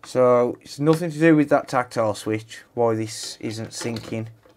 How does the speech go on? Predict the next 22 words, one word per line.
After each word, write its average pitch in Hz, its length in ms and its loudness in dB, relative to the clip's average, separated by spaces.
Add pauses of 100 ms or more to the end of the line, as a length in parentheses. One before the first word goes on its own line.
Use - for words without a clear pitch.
(100)
or 120 180 0
rather 117 260 6
it 110 80 0
isn't 113 220 -6
going 117 280 0
into 113 200 -6
sync 110 340 -8
mode. 117 520 0 (880)
Let's 135 100 -10
just 170 140 2
have 180 100 8
a 165 60 0
scan 151 280 6
of 127 120 0
the 120 100 -4
boards 113 460 0
first 107 400 0
before 110 300 -2
I - 20 -2
do 104 180 0
anything 104 300 -8
else. 107 480 -8